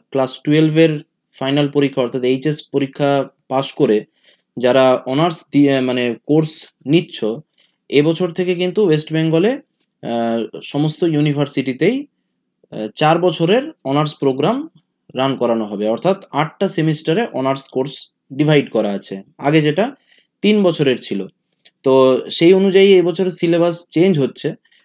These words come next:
তো সিধু কানু বিরসা ইউনিভার্সিটি সিলেবাসটা, আহ, পাবলিশ করেছে তাদের অফিসিয়াল ওয়েবসাইটে।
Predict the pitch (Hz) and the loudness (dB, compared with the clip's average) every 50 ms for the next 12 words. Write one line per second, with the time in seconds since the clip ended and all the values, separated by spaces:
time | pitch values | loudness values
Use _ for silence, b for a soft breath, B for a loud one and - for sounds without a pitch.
0 | _ _ _ 123 123 123 123 120 - 143 143 156 185 180 190 190 196 185 175 170 | _ _ _ 0 2 2 2 2 2 2 2 2 2 2 2 0 0 0 0 -2
1 | 160 - 185 185 180 175 180 180 170 180 175 165 - 180 175 185 160 - 151 151 | -2 -2 -2 0 0 0 -2 -2 -2 -2 -4 -4 -4 -4 -4 -4 -4 -2 -2 0
2 | 156 151 160 156 156 - - 165 165 165 165 160 - _ _ _ - - 117 120 | 0 0 0 -2 -2 -2 -2 0 0 0 0 -2 -6 _ _ _ -16 -12 -8 -6
3 | 123 123 123 123 120 117 113 113 - - - - - - 67 65 107 - - 135 | -4 -4 -2 -2 -2 -4 -4 -6 -8 -10 -14 -16 -16 -16 -14 -14 -14 -6 -2 -2
4 | 139 147 170 190 - - 147 131 123 113 - 165 208 262 - _ - 131 131 131 | 0 0 0 -2 -2 0 2 2 2 0 -2 -6 -8 -8 -10 _ -6 -4 -2 -2
5 | 123 120 - 135 123 - 156 151 - 151 151 147 147 131 131 131 127 - - 127 | -4 -4 -4 -6 -4 -2 -2 -2 0 0 0 0 2 2 0 0 0 0 -2 -2
6 | 110 107 101 127 175 | -2 0 -2 -6 -6